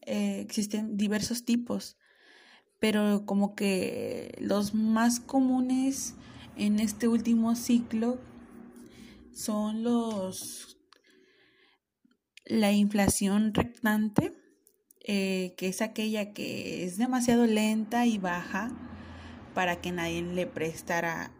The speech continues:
pues, así mucha atención. También existe la inflación trotona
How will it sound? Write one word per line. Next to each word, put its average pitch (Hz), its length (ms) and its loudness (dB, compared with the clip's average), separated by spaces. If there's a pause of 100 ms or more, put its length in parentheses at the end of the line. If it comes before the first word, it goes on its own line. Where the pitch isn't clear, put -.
pues, 170 300 -4
así 165 380 -6
mucha 185 340 0
atención. 165 580 -4 (720)
También 185 320 -2
existe 185 480 -4
la 170 260 0
inflación 175 760 -2
trotona 180 640 -2